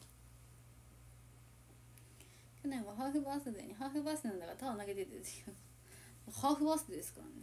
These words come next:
お祝いしてもらわないと。それは。今日ね、お洋服買ったんだ。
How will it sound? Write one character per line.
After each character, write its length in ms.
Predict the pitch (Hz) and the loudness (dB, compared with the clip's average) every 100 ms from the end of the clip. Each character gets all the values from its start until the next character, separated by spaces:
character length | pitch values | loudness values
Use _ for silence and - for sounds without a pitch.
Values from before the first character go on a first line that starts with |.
| - - - - - - - | -12 -14 -18 -18 -14 -12 -2
お 80 | 214 | 4
祝 200 | 240 240 | 4 4
い 60 | 233 | 2
し 60 | |
て 80 | 240 | 4
も 120 | 226 | 6
ら 80 | 220 | 6
わ 80 | 214 | 2
な 100 | 202 | -2
い 40 | |
と。 140 | 202 - - - - - | -6 -6 -6 -8 -12 -10
そ 60 | 196 | -6
れ 80 | |
は。 60 | 196 - - - - - - - - - - - - - - - - - - - | -8 -10 -14 -16 -18 -20 -20 -18 -18 -18 -18 -20 -18 -16 -16 -16 -16 -16 -16 2
今 80 | 330 | 4
日 60 | |
ね、 220 | 226 196 - | 6 4 4
お 40 | |
洋 120 | 285 | 4
服 160 | 330 - | 2 0
買 100 | 202 | -2
っ 40 | 202 | 0
た 80 | 202 | 0
ん 80 | |
だ。 420 | 196 220 220 233 | 2 4 4 4